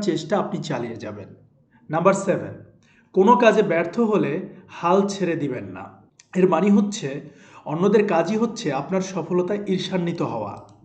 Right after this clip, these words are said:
তো দেখা যাচ্ছে আমরা ব্যক্তিগত জীবনে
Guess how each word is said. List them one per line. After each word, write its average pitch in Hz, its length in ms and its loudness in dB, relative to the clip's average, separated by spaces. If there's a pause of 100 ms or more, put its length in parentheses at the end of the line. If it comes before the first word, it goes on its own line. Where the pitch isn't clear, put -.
(440)
তো - 120 -6
দেখা 160 260 2
যাচ্ছে 208 320 0
আমরা 170 280 4 (560)
ব্যক্তিগত 220 600 0
জীবনে 165 460 0